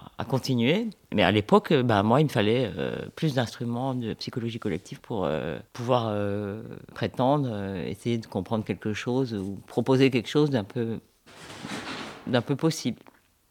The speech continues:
Et donc c'est ce qui s'est passé, euh, au bout d'un certain temps, j'ai repris le problème. On part de groupes, euh, relativement classiques, euh, paléolithiques, chasseurs-cueilleurs, de type démocratique,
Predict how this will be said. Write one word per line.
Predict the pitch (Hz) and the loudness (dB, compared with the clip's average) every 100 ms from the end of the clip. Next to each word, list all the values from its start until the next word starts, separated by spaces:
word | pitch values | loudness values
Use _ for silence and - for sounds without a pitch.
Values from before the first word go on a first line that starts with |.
| _ _ _ _ _ _ - - - - - - 127 | _ _ _ _ _ _ -16 -16 -20 -20 -20 -10 0
Et | |
donc | 156 - | 0 0
c'est | 156 | -4
ce | - | -2
qui | 156 | 0
s'est | 160 147 | 2 4
passé, | 123 135 - 208 247 214 | 4 2 -2 -4 -2 -2
euh, | 135 120 120 - - - | -2 -4 -6 -8 -10 -8
au | 127 | -6
bout | 139 | -2
d'un | 123 117 | 0 0
certain | 120 117 | -2 -4
temps, | 117 170 | -4 -4
j'ai | 175 | -4
repris | 143 - 151 | -6 -8 -10
le | |
problème. | - 135 123 110 - _ _ _ _ _ _ - - | -6 -6 -6 -8 -12 _ _ _ _ _ _ -8 -6
On | |
part | - 233 214 | 2 4 4
de | 190 | 2
groupes, | 160 165 175 - _ _ 147 | 2 2 0 -4 _ _ 0
euh, | 147 | 2
relativement | 135 170 170 - 156 156 | 4 4 4 2 0 0
classiques, | - 139 - - 214 226 - 214 214 _ - - - _ _ - | 0 -4 -6 -8 -6 -6 -8 -8 -8 _ -20 -20 -20 _ _ -8
euh, | 135 131 127 123 | -4 -2 -2 -2
paléolithiques, | 120 147 143 123 117 - - 220 226 _ - | -2 2 2 2 0 -4 -6 -6 -6 _ -10
chasseurs-cueilleurs, | - 143 - 135 - 123 123 170 226 - _ _ - _ _ _ _ _ _ _ _ _ _ - | -6 -4 -4 -6 -4 -4 -2 -4 -6 -14 _ _ -20 _ _ _ _ _ _ _ _ _ _ -4
de | 127 | 0
type | 143 175 156 | 0 -2 0
démocratique, | 156 139 - 127 - 156 | 2 2 0 -4 -4 -12